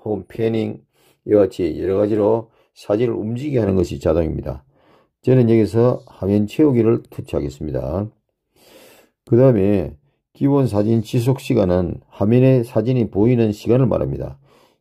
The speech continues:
저는 현재 십 초로 지금 되어 있습니다. 여러분들은 여러분 나름대로 하세요. 편집할 때 이 시간의 길이를 자기 마음대로 조절할 수 있습니다. 그 다음에 기본 장면 전환 시간은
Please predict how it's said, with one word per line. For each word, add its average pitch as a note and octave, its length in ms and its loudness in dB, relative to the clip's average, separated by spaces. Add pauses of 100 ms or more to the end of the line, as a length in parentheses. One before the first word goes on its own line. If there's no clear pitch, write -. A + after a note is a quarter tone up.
(120)
저는 B2+ 260 4
현재 G#2+ 500 2
십 - 320 -10
초로 B2+ 280 0
지금 E2+ 200 -4
되어 D#2+ 140 -2
있습니다. C#2+ 680 -4 (800)
여러분들은 A#2+ 600 4
여러분 A2 320 0
나름대로 F#2 400 -2
하세요. E2+ 520 -4
편집할 C3 440 2
때 F2 420 -2 (520)
이 G#2 160 0
시간의 A2+ 460 2
길이를 F#2 460 0 (800)
자기 A2 200 4
마음대로 G2+ 340 0
조절할 G#2 360 0
수 - 120 -10
있습니다. E2 580 -6 (880)
그 A2+ 100 0
다음에 A#2+ 300 2
기본 C3+ 320 -2
장면 C3 340 0
전환 G2+ 260 -2
시간은 F#2+ 580 -2